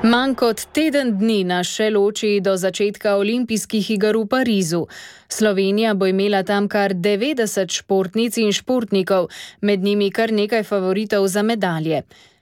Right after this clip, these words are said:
Bo Pariz spet rekorden po beri slovenskih olimpijskih kolajn? Več Marcel Krek.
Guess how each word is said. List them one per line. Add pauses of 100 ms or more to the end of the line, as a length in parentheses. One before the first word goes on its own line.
Bo
Pariz
spet
rekorden
po
beri
slovenskih
olimpijskih
kolajn? (500)
Več
Marcel
Krek.